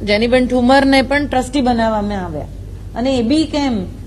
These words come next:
આટલા વખતથી એ પણ અમારી સાથે સંગઠનમાં મહેનત કરે છે. તો આજે બીજી એક બહેનને ટ્રસ્ટી બનાવ્યા. એક બહેન તરીકે મને પહેલી ટ્રસ્ટી બનાવેલા,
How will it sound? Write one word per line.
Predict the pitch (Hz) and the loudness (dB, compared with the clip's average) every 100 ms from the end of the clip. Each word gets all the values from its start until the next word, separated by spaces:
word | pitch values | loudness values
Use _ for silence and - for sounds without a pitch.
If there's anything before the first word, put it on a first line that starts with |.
| - | -4
આટલા | 196 202 269 | -4 2 4
વખતથી | 254 247 254 254 294 | 4 2 0 0 0
એ | 302 254 | 2 0
પણ | 262 294 | 2 2
અમારી | 285 262 262 | 4 4 4
સાથે | 269 254 247 | 4 4 4
સંગઠનમાં | 254 240 240 247 233 240 | 2 0 2 0 2 2
મહેનત | 220 202 220 - | 2 2 2 2
કરે | 180 160 | 0 0
છે. | - - - - - - - | -4 -12 -14 -16 -16 -16 0
તો | 262 | 4
આજે | 285 - 196 220 | 4 2 0 2
બીજી | 262 269 226 320 | 2 2 4 4
એક | 320 302 | 4 2
બહેનને | 277 277 269 269 | 2 4 2 0
ટ્રસ્ટી | 262 240 - | -2 -4 -4
બનાવ્યા. | 214 190 170 143 156 - - - | -4 -4 -6 -10 -12 -14 -16 -8
એક | 214 - | -8 -8
બહેન | 226 226 240 254 | -2 0 0 -2
તરીકે | 262 262 269 | -2 -2 -2
મને | 254 254 | -2 -2
પહેલી | 262 254 247 262 | 0 0 0 0
ટ્રસ્ટી | 262 254 269 | -2 -4 -4
બનાવેલા, | 240 226 220 214 190 | -2 0 0 -2 -4